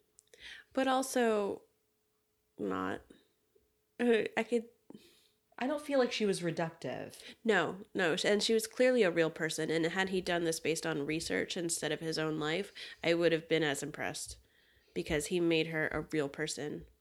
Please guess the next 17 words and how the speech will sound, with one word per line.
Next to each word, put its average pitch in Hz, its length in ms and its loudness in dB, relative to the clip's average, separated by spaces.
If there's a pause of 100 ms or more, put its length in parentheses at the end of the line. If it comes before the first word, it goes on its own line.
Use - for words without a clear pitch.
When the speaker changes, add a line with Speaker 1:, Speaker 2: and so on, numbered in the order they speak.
(100)
Speaker 2:
Mm-hmm. 156 260 -8
Speaker 1:
Like, 156 180 -4
she 165 340 -2
is 160 160 -6
not 156 420 -2
a - 40 -12
stereotype. 196 1080 -4 (480)
She - 180 -6
does 160 180 0
a 151 40 2
lot 156 300 2
of 165 80 -6
things 185 320 -4
that 156 200 0
weren't 160 280 -2
expected - 600 -6 (360)
Speaker 2:
Mm-hmm. 143 260 -16